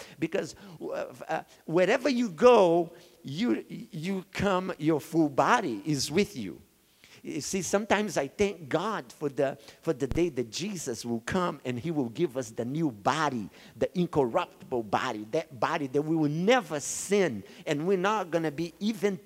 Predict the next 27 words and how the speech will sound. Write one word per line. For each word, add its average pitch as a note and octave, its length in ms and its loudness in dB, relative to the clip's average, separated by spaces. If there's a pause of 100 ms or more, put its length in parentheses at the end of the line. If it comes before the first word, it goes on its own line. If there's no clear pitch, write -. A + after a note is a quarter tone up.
tempted G#3 560 2
to E3 100 -4
sin G#2+ 480 -4 (280)
in C3 200 0
that C#3 240 0
new C#3 300 0
body. G2+ 460 0 (360)
But - 200 0
as B2+ 360 -2
long A3 400 4 (180)
as D3+ 460 4
we G3 420 -4
are C#3+ 180 2 (220)
in C#3 300 -2
this B3 380 4
body, A#2 500 2 (640)
uh, C3 260 2
we're E3 140 0
gonna E3 180 0
have E3 280 -2
to C#3+ 100 -4
carry G#3+ 600 2
on E3+ 200 4 (140)
that C#3 340 0
body D#3 380 2
with C#3+ 300 2
us C#3 260 2